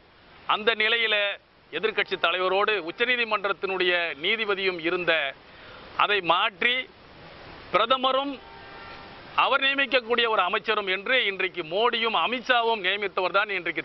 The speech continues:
தேர்தல் ஆணையராக இருக்கிற காரணத்தால், இந்த தேர்தல் ஆணையர் நடத்தக்கூடிய தேர்தல்கள் எப்படி இருக்கும் என்கின்ற ஒரு கேள்விக்குறி இன்றைக்கு எழுந்திருக்கிறது. இதற்கு உச்சநீதிமன்றங்கள் தான் பதில் சொல்ல வேண்டும். இதை மக்கள் மன்றத்தில் கொண்டு போய் சேர்த்து கொண்டிருக்கிறோம்.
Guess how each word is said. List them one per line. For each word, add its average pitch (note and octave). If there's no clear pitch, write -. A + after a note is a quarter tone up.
தேர்தல் F#3+
ஆணையராக D#3
இருக்கிற D3+
காரணத்தால், D#3
இந்த C#3
தேர்தல் F#3
ஆணையர் E3
நடத்தக்கூடிய D#3+
தேர்தல்கள் E3
எப்படி G#3
இருக்கும் E3
என்கின்ற D3+
ஒரு C3
கேள்விக்குறி E3
இன்றைக்கு B2+
எழுந்திருக்கிறது. D3
இதற்கு D3+
உச்சநீதிமன்றங்கள் E3+
தான் F3
பதில் F3
சொல்ல E3
வேண்டும். D3
இதை D#3
மக்கள் A#3+
மன்றத்தில் F#3+
கொண்டு F3
போய் F3
சேர்த்து F#3
கொண்டிருக்கிறோம். D3+